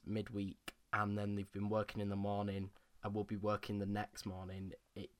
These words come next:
really doesn't help, and that's when you see, like, the Arsenal massive scorelines, and there are always massive scorelines, even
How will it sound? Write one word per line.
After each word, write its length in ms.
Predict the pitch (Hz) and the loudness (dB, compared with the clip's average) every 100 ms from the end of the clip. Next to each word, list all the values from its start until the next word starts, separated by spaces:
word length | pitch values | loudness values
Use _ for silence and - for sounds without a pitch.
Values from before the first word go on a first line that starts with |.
| - | 0
really 220 | 117 104 | 2 2
doesn't 240 | 101 98 | -2 -4
help, 300 | 113 95 90 | -4 -4 -4
and 100 | 104 | -2
that's 160 | 107 - | -2 0
when 80 | 107 | -2
you 80 | 98 | 0
see, 200 | 110 104 | 0 2
like, 280 | 101 98 - - - - - _ _ _ _ _ - | 2 0 -4 -20 -20 -20 -20 _ _ _ _ _ 4
the 140 | 117 | 10
Arsenal 760 | 113 113 - 113 107 107 104 - - | 10 10 6 4 4 4 2 -2 -2
massive 480 | 110 113 110 - 107 | 4 6 4 2 -4
scorelines, 760 | - 113 110 107 107 107 104 | 0 6 8 8 8 6 2
and 140 | 104 98 - - - - | -2 -6 -10 -10 -4 4
there 160 | 117 | 8
are 100 | 113 | 10
always 340 | 110 107 101 104 | 10 10 6 2
massive 280 | 101 107 | -2 -2
scorelines, 520 | - 104 101 101 98 107 | -2 2 4 4 2 0
even 380 | 107 104 101 | -2 0 -2